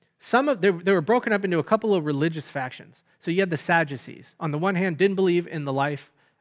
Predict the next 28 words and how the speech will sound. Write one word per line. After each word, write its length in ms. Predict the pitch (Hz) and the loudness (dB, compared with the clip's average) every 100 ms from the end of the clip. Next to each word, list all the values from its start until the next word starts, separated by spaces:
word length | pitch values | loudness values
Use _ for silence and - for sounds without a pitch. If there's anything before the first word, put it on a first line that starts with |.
| - | -6
after 260 | 147 - | -6 -4
death 280 | 131 139 127 | -4 -4 -4
at 120 | 127 123 | -6 -6
all. 260 | 87 - | -6 -6
They 100 | 156 | -4
didn't 140 | 156 170 | -2 0
believe 180 | 170 143 | 0 0
in 120 | 143 | -4
any 280 | 160 185 185 | 0 2 2
sort 240 | 185 160 | 2 0
of 80 | 143 | 0
a 60 | |
resurrection. 680 | 135 135 127 123 113 117 131 _ _ _ _ _ _ | 2 0 0 -4 -6 -14 -20 _ _ _ _ _ _
Then 140 | - 220 | 0 2
you 60 | |
had 80 | 247 | 2
the 60 | 170 | 0
Pharisees, 640 | - 196 160 - 147 147 | 4 4 4 0 -6 -4
who 120 | 165 | -4
did 300 | 139 240 277 | 2 2 4
believe 280 | 208 160 143 | 4 4 2
in 80 | 147 | -2
a 60 | |
resurrection 680 | 143 143 135 135 127 - 139 147 | 2 0 0 -2 -2 -4 -10 -8
at 140 | 143 | -8
the 140 | 165 | -6
end 280 | 143 143 131 | -4 -4 -4
times. 520 | - 139 107 123 - | -6 -8 -8 -16 -20